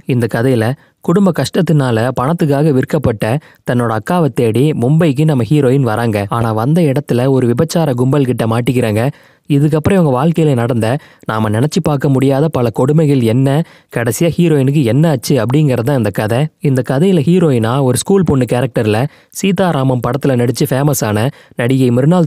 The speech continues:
தாக்கூர் தான் நடிச்சிருப்பாங்க. சீதாராமம் படத்துக்கு முன்னாடியே இந்த படம் வந்திருக்கும். ஆனா ரெண்டும் ஒரே நடிகையான்னு ஆச்சரியப்படுற அளவுக்கு நடிப்புல இவங்க டிரான்ஸ்ஃபர்மேஷன் இருக்கும். ஒரு அப்பாவி ஸ்கூல் பொண்ணு கேரக்டர்ல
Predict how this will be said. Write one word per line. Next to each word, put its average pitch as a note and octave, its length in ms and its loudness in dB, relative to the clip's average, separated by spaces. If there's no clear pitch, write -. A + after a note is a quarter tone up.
தாக்கூர் C3 260 -2
தான் C#3 180 0
நடிச்சிருப்பாங்க. A#2 680 0
சீதாராமம் F3 640 0
படத்துக்கு C#3+ 440 0
முன்னாடியே D3+ 400 2
இந்த C3 140 0
படம் B2+ 260 -2
வந்திருக்கும். A#2+ 480 0
ஆனா B2 260 -2
ரெண்டும் E3 340 2
ஒரே D#3+ 240 2
நடிகையான்னு D#3 560 2
ஆச்சரியப்படுற C#3 440 0
அளவுக்கு C3 360 0
நடிப்புல D3+ 400 2
இவங்க D3+ 140 2
டிரான்ஸ்ஃபர்மேஷன் B2+ 640 0
இருக்கும். A#2+ 460 0
ஒரு B2 220 0
அப்பாவி F3+ 360 0
ஸ்கூல் F3+ 280 0
பொண்ணு D3 300 0
கேரக்டர்ல C3 440 -2